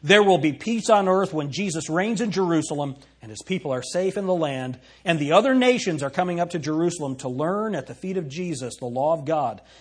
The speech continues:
and then carry that law back to their nations to govern all of these nations by the law of God. Then you can beat your swords into plowshares. You know, the world wants peace right now. They think they can get it through globalism.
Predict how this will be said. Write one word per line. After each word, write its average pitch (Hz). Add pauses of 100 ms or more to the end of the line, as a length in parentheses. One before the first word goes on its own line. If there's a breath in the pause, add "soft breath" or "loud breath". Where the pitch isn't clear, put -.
(220 loud breath)
and 170
then 151
carry 208
that 180
law 156
back 151
to 139
their 196
nations 113 (280 soft breath)
to 131
govern 135 (100)
all 180
of 123
these 110
nations 113
by 110
the 104
law 107
of 113
God. 98 (360 soft breath)
Then 165
you 160
can 143
beat 127
your 120
swords 120
into 107
plowshares. 107 (280 soft breath)
You 214
know, 220
the 185
world 247
wants 208
peace 208
right 147
now. 135
They 139
think 170
they 160
can 143
get 147
it 139
through 131
globalism. 117